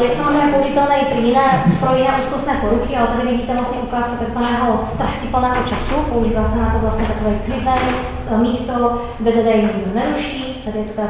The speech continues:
ve virtuálním prostoru, oni si tam posadí, napíšou si ty vlastní myšlenky a ty pak na ně přilétají, oni si nemůžou nic dělat, musí se na to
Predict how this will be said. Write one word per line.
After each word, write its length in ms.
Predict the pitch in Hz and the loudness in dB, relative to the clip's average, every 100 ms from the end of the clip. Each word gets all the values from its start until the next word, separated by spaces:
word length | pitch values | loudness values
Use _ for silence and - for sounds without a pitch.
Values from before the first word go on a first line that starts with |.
| 226 | -2
ve 60 | |
virtuálním 460 | 214 220 226 214 214 | -2 -2 -2 0 0
prostoru, 500 | 226 - 262 247 233 233 - - | -2 -6 -6 -2 -2 -2 -10 -2
oni 140 | 233 | 0
si 80 | 233 | 0
tam 100 | 214 | -2
posadí, 560 | - 214 262 247 254 - 233 | -4 -4 -4 -4 -6 -6 -2
napíšou 460 | 233 233 233 247 | 0 0 -4 -6
si 60 | 240 | -6
ty 140 | 233 | -4
vlastní 340 | 226 220 247 214 | -4 -4 -2 -2
myšlenky 420 | 214 214 214 220 | -2 -2 -2 -2
a 40 | |
ty 100 | 220 | -2
pak 220 | - 208 | -4 -4
na 100 | 214 | -2
ně 120 | 220 214 | -2 -2
přilétají, 560 | - 220 214 214 208 | -2 0 0 0 -2
oni 140 | 202 208 | -2 -2
si 140 | 214 | -2
nemůžou 360 | 208 202 202 208 | -2 -2 -2 -2
nic 220 | 208 196 | -2 -4
dělat, 280 | 208 208 202 | -6 -6 -6
musí 180 | 196 | -8
se 140 | 208 202 | -8 -8
na 80 | |
to 100 | 196 | -8